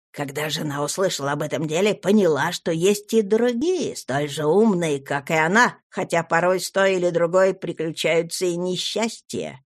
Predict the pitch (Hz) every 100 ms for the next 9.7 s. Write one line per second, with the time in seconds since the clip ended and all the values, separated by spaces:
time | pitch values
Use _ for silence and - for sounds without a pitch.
0 | _ - 320 330 311 254 175 - 202 190
1 | 165 156 170 165 175 208 175 170 165 170
2 | 180 190 180 170 170 180 208 220 214 127
3 | - _ - 180 185 208 202 180 185 185
4 | 180 185 - 220 285 370 185 113 - 170
5 | 170 180 - 220 208 - 202 196 269 277
6 | - 160 - 170 165 165 214 247 285 233
7 | 226 202 196 233 330 175 143 175 190 185
8 | 175 185 - 196 - 202 196 185 - -
9 | 202 - - 175 170 170